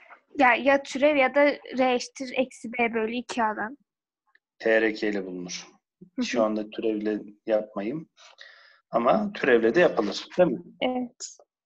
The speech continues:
Speaker 2: R o zaman iki oldu mu canım benim?
Speaker 1: Hı hı.
Speaker 2: R'si iki ise parabol değerine koyuyoruz. Bak, ortak çözümde değil.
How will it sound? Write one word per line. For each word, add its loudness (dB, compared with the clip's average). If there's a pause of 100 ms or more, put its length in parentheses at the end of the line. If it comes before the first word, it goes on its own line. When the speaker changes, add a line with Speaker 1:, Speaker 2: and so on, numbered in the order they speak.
(320)
Speaker 2:
R 6
o 4
zaman 2
iki -4
oldu 4
mu -2
canım -4
benim? -12 (260)
Speaker 1:
Hı 4
hı. 0 (1300)
Speaker 2:
R'si 2
iki -6
ise -2 (1040)
parabol 4
değerine 2
koyuyoruz. -4 (580)
Bak, 0
ortak 2
çözümde 0
değil. 2